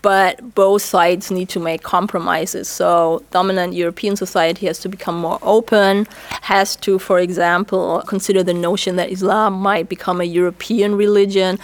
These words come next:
but at the same time, Muslims and other groups also have to adapt to European values. You know, they have to become more progressive in terms of, of gender relations and so on, and then integration will be happening,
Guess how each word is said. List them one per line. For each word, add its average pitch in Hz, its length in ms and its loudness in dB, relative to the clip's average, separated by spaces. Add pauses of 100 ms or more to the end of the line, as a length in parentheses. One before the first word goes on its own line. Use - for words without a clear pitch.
(180)
but 190 120 -2
at 196 140 4
the 196 80 -2
same 196 340 0
time, 180 520 0 (260)
Muslims 190 540 0
and 175 100 -6
other 185 240 0
groups 180 240 -4
also 185 320 -2
have 180 160 -4
to - 120 -8
adapt 180 420 -4
to 170 420 -4
European 165 640 -2
values. 165 800 -2
You 208 80 -6
know, 160 220 -4
they 190 120 -4
have - 160 -10
to - 80 -8
become 190 260 -8
more 196 180 -4
progressive 180 560 -2
in 165 100 -8
terms 170 380 -6
of, - 220 -6 (520)
of 220 140 -6
gender 294 340 4
relations 254 500 4
and 202 160 4
so 202 180 4
on, 190 320 4
and 190 160 2
then 185 220 2
integration 180 640 0
will 185 100 0
be 170 100 -2
happening, 190 720 0